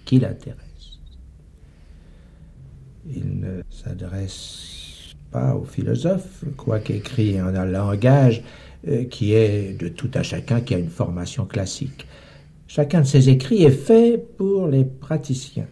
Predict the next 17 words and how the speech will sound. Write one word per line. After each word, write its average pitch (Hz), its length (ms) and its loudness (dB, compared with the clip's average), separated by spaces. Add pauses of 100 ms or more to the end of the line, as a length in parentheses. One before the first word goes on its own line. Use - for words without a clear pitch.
(140)
de 123 140 -6
la 117 120 -2
plus - 200 -8
difficile 110 760 -8
des 107 120 -8
pratiques, - 560 -10
laquelle 120 340 -6
exige 104 560 -6
une 101 160 -6
discipline 107 720 -6
de 101 80 -8
la 107 140 -4
pensée 110 580 -6
encore 104 400 -8
fort 120 480 0
mal 113 240 -4
réalisée. 98 720 -6